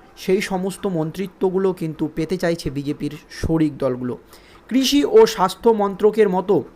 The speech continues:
মন্ত্রক চাইছে জোট শরিক জেডিইউ। অন্যদিকে স্বরাষ্ট্র, প্রতিরক্ষা, অর্থ, বিদেশ, রেলের মতো শীর্ষ পাঁচটি মন্ত্রক অন্য কারো হাতে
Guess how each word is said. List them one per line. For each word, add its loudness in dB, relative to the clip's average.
মন্ত্রক 2
চাইছে 0
জোট 0
শরিক 0
জেডিইউ। -2
অন্যদিকে 4
স্বরাষ্ট্র, 2
প্রতিরক্ষা, 2
অর্থ, 4
বিদেশ, 2
রেলের 6
মতো 0
শীর্ষ -6
পাঁচটি -4
মন্ত্রক 2
অন্য 4
কারো 4
হাতে 0